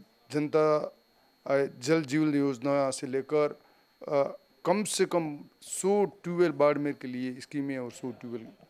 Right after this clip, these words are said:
खुद नए स्वीकृत हुए हैं। इसी तरह हैंडपंप,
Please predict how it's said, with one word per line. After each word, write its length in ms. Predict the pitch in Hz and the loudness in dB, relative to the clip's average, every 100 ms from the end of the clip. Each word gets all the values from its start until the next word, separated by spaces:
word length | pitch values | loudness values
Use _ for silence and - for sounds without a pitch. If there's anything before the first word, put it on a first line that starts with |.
| _ _ - | _ _ -14
खुद 200 | - 147 - - | -10 -10 -12 -12
नए 300 | 123 143 131 | -4 -2 -2
स्वीकृत 420 | - 127 117 - | -6 -8 -10 -10
हुए 140 | 95 | -20
हैं। 100 | 110 _ _ _ _ _ _ - | -20 _ _ _ _ _ _ -14
इसी 240 | 156 180 185 | -10 -8 -4
तरह 280 | - 170 | 0 0
हैंडपंप, 500 | 143 156 156 170 151 | 0 -2 -2 -2 -4